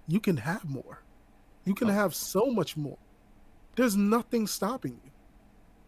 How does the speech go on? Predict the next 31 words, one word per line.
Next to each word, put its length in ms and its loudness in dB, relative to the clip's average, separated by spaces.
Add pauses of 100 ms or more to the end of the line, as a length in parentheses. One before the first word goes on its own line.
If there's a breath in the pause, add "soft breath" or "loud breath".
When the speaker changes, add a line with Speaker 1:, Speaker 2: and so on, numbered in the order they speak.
(380)
Speaker 1:
The 120 4
rise 420 4
of, 140 0
like, 320 -2 (560)
I 60 -4
wouldn't 280 2
say 180 -2
a 60 -4
rise 400 -8
'cause 160 -6
I 100 -2
really 240 0
haven't 300 -8
seen 320 -2
it, 120 -10
but 120 0
it's 100 2
just 200 -2
more, 520 4
it's 160 -4
more, 520 2
um, 500 -4 (800 loud breath)
it's 120 -4
more 200 0
pronounced 480 -2
now. 200 -4
It's 140 -6
more 200 2
seen. 460 -2 (420)
Polyamorous 1000 -2
relationships. 920 -4